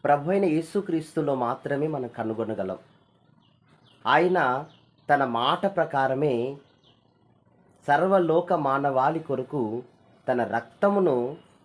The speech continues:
కల్వారి శిలువలో చిందించి ఉన్నాడు. ఆయన సమాధి చేయబడి శ్రమ పొందిన తరువాత మూడవ దినాన మృత్యుంజయుడిగా లేచి సర్వాధికారము గల దేవునిగా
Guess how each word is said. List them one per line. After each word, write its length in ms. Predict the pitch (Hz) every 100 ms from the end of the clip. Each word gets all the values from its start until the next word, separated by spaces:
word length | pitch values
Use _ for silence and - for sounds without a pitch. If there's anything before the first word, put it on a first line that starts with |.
| _
కల్వారి 420 | 110 113 131 165 175
శిలువలో 680 | - 135 135 139 113 113 - - _ - -
చిందించి 480 | 180 214 226 202 175
ఉన్నాడు. 400 | 147 123 110 92 - _ _ _ _ _ _ _ _ _ _ _ _ -
ఆయన 160 | 117 117
సమాధి 440 | 113 113 123 131
చేయబడి 640 | 127 131 123 127 139 185 - _ _ _ _ -
శ్రమ 220 | 127 127
పొందిన 400 | 139 143 135 131
తరువాత 640 | 120 117 120 127 127 165 196 - - _ _ _ _ _ 113
మూడవ 380 | 131 190 220 196
దినాన 680 | 196 175 170 151 123 143 - 113
మృత్యుంజయుడిగా 920 | 123 151 - 226 220 202 190 180 170
లేచి 680 | 143 147 147 135 113 123 135 - - _ _ - -
సర్వాధికారము 840 | 131 160 190 208 202 202 185 175 160
గల 180 | 151
దేవునిగా 680 | 131 135 139 135 123 120 -